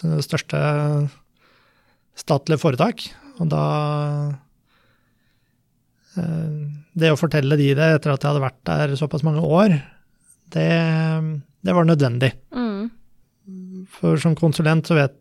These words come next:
Speaker 1: du aldri når, når man er ferdig i et prosjekt.
Speaker 2: Nei.
Speaker 1: Og det å da, ja,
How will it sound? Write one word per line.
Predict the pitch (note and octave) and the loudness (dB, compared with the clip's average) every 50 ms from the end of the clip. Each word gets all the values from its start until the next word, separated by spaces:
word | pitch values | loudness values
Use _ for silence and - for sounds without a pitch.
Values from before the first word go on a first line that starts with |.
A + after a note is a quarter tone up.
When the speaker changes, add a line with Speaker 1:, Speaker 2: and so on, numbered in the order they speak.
| _ | _
Speaker 1:
du | - E3 | -2 0
aldri | D#3 D3+ C3+ C3 C#3+ C#3+ | 2 2 2 2 0 0
når, | C#3 C#3 C#3 C#3 C3 C3+ C3+ C#3 C3+ C3+ C#3 - | 2 2 0 0 0 0 0 0 0 0 0 0
når | C3+ C3 C3 | 0 0 0
man | C3+ C#3+ C3 | 0 0 2
er | |
ferdig | - D3 C3 C3 A#2+ A#2 | 2 2 2 2 2 0
i | |
et | A#2 A2+ | -2 -2
prosjekt. | - B2+ C3 G3+ - - - - - - C4 | -2 0 0 0 0 -2 -8 -20 -16 -10 -6
Speaker 2:
Nei. | A#3+ A#3 A3 G#3 G3+ - - - - - - _ _ _ - | -4 -4 -4 -4 -6 -8 -10 -12 -14 -18 -20 _ _ _ 0
Speaker 1:
Og | D#3 | 2
det | D3 D3+ C#3+ | 2 4 4
å | C#3+ D#3 | 4 2
da, | C#3 C3+ C3 C3 C3 C3+ C3+ C3+ C3+ C3+ C3+ C3 B2+ - - _ _ - - _ _ _ _ _ _ _ _ _ _ - | 2 2 2 2 2 2 2 2 2 2 0 0 -2 -6 -8 _ _ -20 -20 _ _ _ _ _ _ _ _ _ _ -12
ja, | G3 | -12